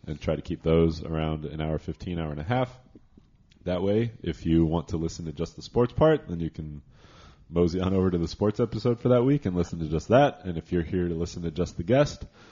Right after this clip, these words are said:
then welcome. And we will just do our little mini intros that we normally do, and then we will talk to our guest.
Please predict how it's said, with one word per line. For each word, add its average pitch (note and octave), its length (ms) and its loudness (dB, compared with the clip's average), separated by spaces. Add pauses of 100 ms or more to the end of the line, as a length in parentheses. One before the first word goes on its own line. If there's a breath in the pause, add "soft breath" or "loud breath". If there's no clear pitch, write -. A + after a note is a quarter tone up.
(220 loud breath)
then D#2+ 400 0 (360)
welcome. A#2 400 -2 (240)
And D2+ 340 -6
we D#2+ 120 2
will D#2+ 260 0
just D2+ 280 -6
do E2+ 180 2
our E2 120 2
little E2+ 260 0
mini E2 300 -4
intros F#2+ 340 0
that F#2 100 -2
we F2+ 120 -4
normally F#2 320 0
do, G#2+ 320 -2 (120)
and D#2+ 320 -6
then D#2 220 -6
we D#2+ 100 -4
will E2 120 -4
talk F#2 240 -8
to G2 100 -6
our F#2+ 60 -4
guest. G#2 360 -4